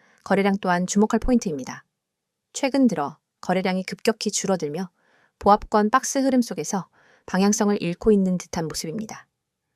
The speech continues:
한때 천백육십 원대까지 도달했던 상승 흐름은 현재 완전히 꺾인 상황이고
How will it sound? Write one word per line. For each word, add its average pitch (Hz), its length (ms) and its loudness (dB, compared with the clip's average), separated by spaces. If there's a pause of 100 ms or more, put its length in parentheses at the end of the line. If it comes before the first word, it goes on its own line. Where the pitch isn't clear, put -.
한때 214 500 2
천백육십 294 520 0
원대까지 233 400 4
도달했던 185 500 0
상승 233 320 6
흐름은 202 360 4 (140)
현재 233 360 6
완전히 202 420 6
꺾인 - 320 -2
상황이고 214 540 2